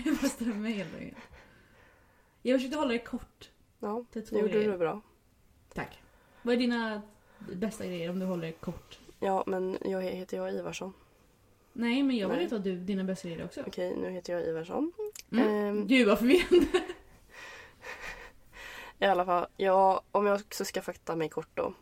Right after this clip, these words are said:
Speaker 1: Mm.
Speaker 2: Att jag är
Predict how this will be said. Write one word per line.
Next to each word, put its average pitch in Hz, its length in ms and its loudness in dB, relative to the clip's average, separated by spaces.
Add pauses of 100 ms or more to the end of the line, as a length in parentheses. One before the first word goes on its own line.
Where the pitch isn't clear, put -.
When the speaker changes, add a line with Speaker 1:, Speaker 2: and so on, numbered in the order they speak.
(520)
Speaker 1:
Mm. 226 240 0 (180)
Speaker 2:
Att - 420 -4
jag 175 540 0
är 170 500 -2